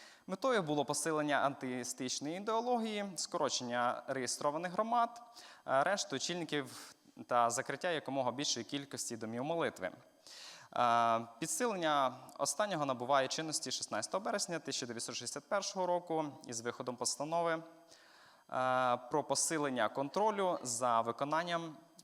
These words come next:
е, законодавства про культи, згідно якої встановлюється, е, певний порядок закриття домів молитви. І також у період з тисяча дев'ятсот шістдесят першого тисяча дев'ятсот шістдесят других років були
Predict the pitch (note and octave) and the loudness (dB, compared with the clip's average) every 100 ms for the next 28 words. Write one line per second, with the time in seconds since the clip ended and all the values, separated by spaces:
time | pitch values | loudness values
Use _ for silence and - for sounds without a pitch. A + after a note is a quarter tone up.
0 | A#2 A2+ G#2 A2 C3+ D3+ D3 D3 G3+ G3 | -8 -4 -2 -2 -4 -2 -2 0 0 0
1 | D#3+ - C3+ C3 - E3 F3 F3+ F3+ - | -4 -4 -4 -4 -6 -8 -6 -8 -8 -12
2 | _ - B2 D#3 E3+ E3 G3+ F#3+ C3 - | _ -8 -6 -4 -2 -2 -2 -2 -2 -2
3 | A#2 C3+ C3+ C3+ - B2 B2 - - _ | 0 0 0 -2 -2 -2 -2 -8 -20 _
4 | _ - A2+ G#2+ G#2+ - C#3 C3+ B2 - | _ -14 -8 -6 -6 2 2 4 0 -2
5 | C4+ G3 C#3 A2+ A2 A2 B2 B2 B2 C#3+ | 0 0 0 -4 -6 -4 -2 -2 -4 -6
6 | D#3 B2+ F#2+ F2+ - _ _ - - - | -2 -2 -2 -8 -10 _ _ -20 -20 -20
7 | - D3 C#3 G#3 G#3+ G3 E3+ D#3 C3 C#3 | -10 -4 0 2 2 2 0 0 0 0
8 | C3 A#2+ - - B2 B2+ - D3 - G3+ | 2 0 -2 -2 -2 -4 -2 -2 -2 -2
9 | - G#3+ - F#3 F#3 F3 F3 E3 D#3 D3+ | 0 2 2 -2 -4 -4 -4 -4 -4 -4
10 | D#3 D#3 - D3+ D#3 C#3+ D3 - D3 F#3 | -6 -4 -4 -2 -2 -2 -4 -4 -4 -2
11 | G3+ D#3 - | 0 0 0